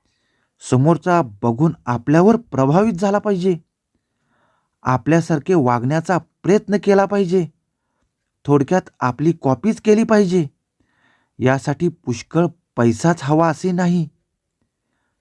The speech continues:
इच्छाशक्ती पाहिजे, नकारात्मक गोष्टी मनातून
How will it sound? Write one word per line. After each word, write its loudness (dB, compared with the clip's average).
इच्छाशक्ती 0
पाहिजे, 0
नकारात्मक -2
गोष्टी -2
मनातून -2